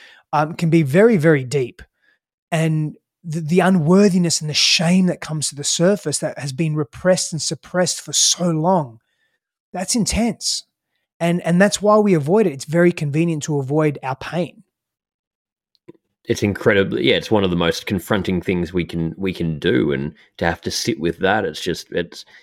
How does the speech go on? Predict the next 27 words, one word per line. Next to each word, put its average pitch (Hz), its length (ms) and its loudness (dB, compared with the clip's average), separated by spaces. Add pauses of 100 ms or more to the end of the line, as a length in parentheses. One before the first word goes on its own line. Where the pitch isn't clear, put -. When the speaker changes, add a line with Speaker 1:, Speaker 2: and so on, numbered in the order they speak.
(220)
Speaker 2:
it's, - 320 -8
it's - 180 -6
tough. - 420 -6
That's - 140 -18
why 90 160 2
most 85 300 -2
people 87 400 0 (540)
don't, - 440 -4
don't 87 260 -2
do 110 180 6
it - 140 4
because 82 220 -4
it 82 100 -4
just, - 220 -6
it - 220 -8
does, 87 280 -2 (100)
yeah, 92 100 0
it's, - 240 -6
it, - 260 -8
it's - 120 -10
such - 220 -4
a 92 60 -2
hard 85 220 -2
thing 85 220 -4
to 90 100 -10
confront. - 500 -10
And, 175 160 -4